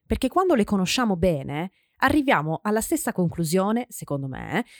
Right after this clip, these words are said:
del protagonista del film di Woody Allen, Midnight in Paris,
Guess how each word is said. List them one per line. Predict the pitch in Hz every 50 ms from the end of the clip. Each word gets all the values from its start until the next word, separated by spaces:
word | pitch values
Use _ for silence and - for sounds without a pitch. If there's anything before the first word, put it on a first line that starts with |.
| _
del | - - 233 -
protagonista | - 269 277 285 254 269 269 294 302 - 285
del | 220 196 190
film | - 247 240 220
di | 190 185
Woody | 160 170 180 160 190 196
Allen, | 208 240 269 269 269 277 269 269 277 294 -
Midnight | 180 180 165 143 160 151 151 156 -
in | 170 160
Paris, | - 160 135 - - 170 202 - -